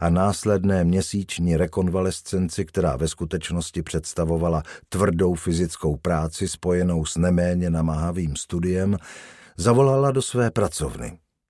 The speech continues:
Kovář měl pocit, že od chvíle, kdy začal pracovat pro agenturu, právě ona představuje jediný stabilní bod v jeho životě. Stále to byla ta pevně stavěná žena bujných, ale současně dokonale definovaných tvarů,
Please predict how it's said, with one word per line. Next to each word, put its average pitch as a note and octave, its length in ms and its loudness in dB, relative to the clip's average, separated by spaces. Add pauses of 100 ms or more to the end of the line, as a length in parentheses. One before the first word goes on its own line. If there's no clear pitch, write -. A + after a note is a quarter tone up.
(220)
Kovář A2+ 400 2
měl C3 200 4
pocit, C#3 360 0
že G2+ 100 2
od - 180 -4
chvíle, D#3 380 0
kdy F2+ 160 0
začal A2 380 0
pracovat A2+ 520 -2
pro - 260 0
agenturu, G2 560 0
právě G#2+ 440 2 (100)
ona G#2 400 4
představuje A2 800 0 (300)
jediný G#2 640 4
stabilní G#2+ 680 2
bod E2+ 300 0
v F2 80 -4
jeho G#2+ 220 0
životě. C3+ 460 -4 (880)
Stále F2+ 460 4
to E2 160 0
byla D#2+ 260 2
ta D#2 160 -2 (120)
pevně F#2+ 420 2
stavěná D2 600 -2
žena E2 320 -2
bujných, E2+ 760 0
ale G2+ 160 4
současně C#3+ 640 0
dokonale A#2 720 0
definovaných G2+ 720 -2
tvarů, D#2 540 -2